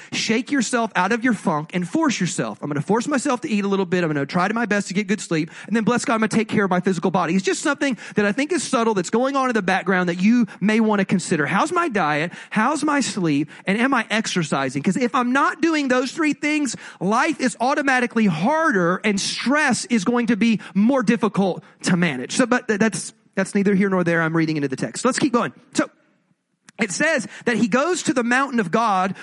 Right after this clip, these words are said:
which is Horeb, and there he went in, <clears throat> into a cave and he spent the night. Now, here's,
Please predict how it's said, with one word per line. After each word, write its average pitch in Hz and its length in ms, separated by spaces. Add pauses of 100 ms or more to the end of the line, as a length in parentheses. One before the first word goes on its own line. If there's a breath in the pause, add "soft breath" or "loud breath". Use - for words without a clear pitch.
(100)
which 202 180
is 202 100
Horeb, 214 380
and 202 140
there 262 160
he 262 100
went 247 300
in, 220 260 (320 loud breath)
<clears throat> - 220
into 247 300
a 202 40
cave 214 540
and 196 100
he 247 140
spent 170 520 (300 loud breath)
the 262 100
night. 269 300
Now, 226 240
here's, 381 480